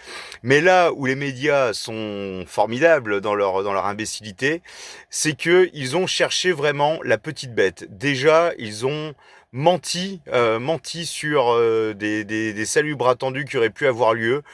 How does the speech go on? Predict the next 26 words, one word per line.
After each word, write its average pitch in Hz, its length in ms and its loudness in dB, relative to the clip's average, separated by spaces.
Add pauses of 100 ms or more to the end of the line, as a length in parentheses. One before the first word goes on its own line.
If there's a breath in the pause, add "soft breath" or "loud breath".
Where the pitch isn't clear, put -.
(180 loud breath)
en 104 120 -4
confondant 131 460 -4
ça 131 160 2
avec 123 180 0
des 104 120 -6
clappings 143 420 -2
comme 120 160 -6
on 107 140 -4
en - 20 -4
trouve 123 220 -12
dans 113 80 -2
les 98 80 -2
stades, 135 480 2 (400 loud breath)
euh, 104 100 0
pour 110 140 -2
les 107 80 2
matchs 123 240 0
de 123 100 0
foot 135 320 -8
ou 107 60 -12
même 120 180 -2
dans 120 80 -2
les 110 80 0
matchs 110 240 -2
de 110 60 0
rugby. 107 480 -4